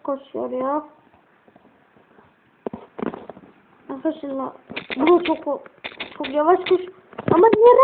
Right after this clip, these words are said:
ateş ediyorum? Ben duvara ateş ediyorum. Allah'ım yarabbim. Şu dynamite var ya, alacağım. Alacağım.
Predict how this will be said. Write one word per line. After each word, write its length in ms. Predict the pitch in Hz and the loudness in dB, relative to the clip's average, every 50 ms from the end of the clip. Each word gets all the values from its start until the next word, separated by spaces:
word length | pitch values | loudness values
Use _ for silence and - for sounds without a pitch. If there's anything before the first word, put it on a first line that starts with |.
| 539 539 | 6 6
ateş 340 | 539 - 480 480 - 440 415 | 6 2 0 2 2 0 2
ediyorum? 340 | 392 381 403 392 349 330 294 | 4 4 4 4 4 2 2
Ben 200 | 359 381 320 - | 2 2 2 0
duvara 320 | 330 320 359 381 370 427 | -2 0 0 2 2 0
ateş 420 | 427 427 - 523 508 508 480 453 453 | -2 -2 -4 -4 -4 -4 -4 -4 -2
ediyorum. 360 | 453 415 415 415 403 403 415 - - _ _ - - - - - _ _ _ _ _ _ _ - - _ - - - - | 0 0 0 0 -2 -4 -6 -8 -10 _ _ -20 -20 -20 -20 -20 _ _ _ _ _ _ _ -20 -20 _ -20 -14 -8 -6
Allah'ım 340 | 302 320 330 349 349 349 | -4 -4 -2 -2 -2 -2
yarabbim. 840 | 349 339 339 330 311 311 320 - - 311 311 311 311 302 311 294 - - _ _ - - - - _ _ _ _ _ _ _ _ _ _ _ - - - - - - _ _ _ _ _ _ _ _ _ _ _ _ _ _ _ _ _ _ _ _ _ _ _ _ _ _ _ _ _ _ _ - - _ _ _ _ _ _ _ _ _ _ - _ _ _ - - _ _ _ _ _ _ _ _ _ _ - - _ _ _ _ _ _ - - _ _ _ _ _ _ _ _ | -4 -4 -4 -6 -8 -10 -10 -16 -16 -12 -12 -10 -10 -12 -12 -14 -18 -20 _ _ -20 -20 -20 -20 _ _ _ _ _ _ _ _ _ _ _ -20 -20 -20 -20 -20 -20 _ _ _ _ _ _ _ _ _ _ _ _ _ _ _ _ _ _ _ _ _ _ _ _ _ _ _ _ _ _ _ -20 -20 _ _ _ _ _ _ _ _ _ _ -20 _ _ _ -20 -20 _ _ _ _ _ _ _ _ _ _ -20 -20 _ _ _ _ _ _ -20 -20 _ _ _ _ _ _ _ _
Şu 80 | - 269 | -10 -8
dynamite 640 | 269 262 262 269 262 262 262 269 269 - - 294 | -8 -8 -8 -8 -8 -10 -10 -12 -14 -12 -8 -4
var 140 | 320 339 - | -4 -4 -4
ya, 140 | 262 254 247 254 247 - _ - - - - | -6 -8 -10 -10 -12 -14 _ -18 -18 -16 -14
alacağım. 460 | - 240 240 233 240 - 262 254 254 254 - _ - - - _ _ _ _ - - - | -14 -14 -14 -16 -16 -14 -14 -14 -14 -16 -20 _ -20 -20 -20 _ _ _ _ -20 -12 -8
Alacağım. 480 | - 269 269 294 240 247 254 254 254 254 | -6 -4 -4 -4 -6 -6 -6 -6 -8 -8